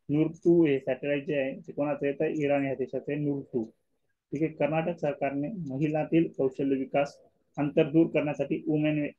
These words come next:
at Work हा उपक्रम सुरू केलेला आहे. म्हणजे जे काही स्किल, skilling gap आहे दोन महिलांमधला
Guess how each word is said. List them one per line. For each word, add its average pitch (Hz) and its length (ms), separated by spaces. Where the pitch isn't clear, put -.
at 156 200
Work 139 220
हा 143 40
उपक्रम 135 400
सुरू 131 160
केलेला 131 300
आहे. 139 160
म्हणजे 139 180
जे 160 100
काही 165 280
स्किल, - 540
skilling 165 440
gap 143 280
आहे 135 140
दोन 139 440
महिलांमधला 135 640